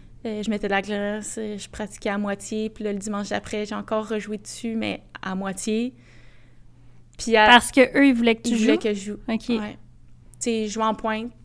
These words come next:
Speaker 2: Ça, c'était tes premiers matchs, là ?
Speaker 1: Premier match,
Speaker 2: Ça
Speaker 1: ouais.
Speaker 2: commence bien, hein ?
Speaker 1: Ouais. Puis après deux semaines, j'ai dit au coach, « Je peux pas, je peux, je peux plus. » J'ai arrêté cent pour cent. Mais de moi-même, c'est même pas la physio qui m'a arrêté.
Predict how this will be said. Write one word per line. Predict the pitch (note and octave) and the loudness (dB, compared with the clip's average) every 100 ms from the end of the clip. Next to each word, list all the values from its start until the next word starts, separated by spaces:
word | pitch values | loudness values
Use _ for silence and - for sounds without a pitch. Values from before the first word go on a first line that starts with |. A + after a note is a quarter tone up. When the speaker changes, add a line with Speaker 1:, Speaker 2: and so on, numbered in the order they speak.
| - | -2
Speaker 2:
Ça, | - | 2
c'était | C4 C#4 | 4 4
tes | A3+ A3+ | 4 2
premiers | - C#4 C4 | 8 8 10
matchs, | B3 A#3+ A3+ | 8 6 4
là ? | - | 2
Speaker 1:
Premier | A3+ A#3+ | 4 4
match, | A3 - - - | 2 -4 -12 -14
Speaker 2:
Ça | B3+ | -8
Speaker 1:
ouais. | A3+ | -2
Speaker 2:
commence | A3 G#3+ A3 | 2 6 6
bien, | G#3 A3+ D#4 E4+ | 4 6 6 6
hein ? | - - | 2 -8
Speaker 1:
Ouais. | A#3+ A3 - - - - - - | -8 -8 -12 -20 -20 -20 -20 -2
Puis | A#3+ | 2
après | G#3+ G#3+ B3 A#3+ | 4 2 2 2
deux | A3+ A3+ | 2 -2
semaines, | A3+ A3+ A3+ A#3 - - | -2 -2 0 -2 -6 -14
j'ai | G#3+ G3+ | -12 -8
dit | G3+ | -8
au | |
coach, « | G3+ G#3 G3+ | -4 -6 -6
Je | |
peux | - | -10
pas, | G3 F#3+ - | -10 -10 -10
je | - | -16
peux, | - - - - | -20 -20 -20 -14
je | - | -10
peux | |
plus. » | G#3 G3+ A#3+ - - - - - - | -8 -10 -14 -18 -20 -20 -20 -20 -18
J'ai | G#3+ G#3+ | -2 2
arrêté | G3+ G3+ | 2 0
cent | G#3 G#3 | -4 -6
pour | - | -8
cent. | - - - - | -12 -12 -20 -6
Mais | G#3+ | -2
de | G3 G3+ | 2 2
moi-même, | G#3 G#3 G3+ G#3+ A3 G3+ | 2 2 2 0 -2 -6
c'est | G3+ | -8
même | A3+ A3 | -6 -4
pas | C4 | -2
la | A3 | -2
physio | - G3+ A3 | -4 -10 -8
qui | - | -6
m'a | G#3+ | -6
arrêté. | G3 - G#3+ | -8 -10 -14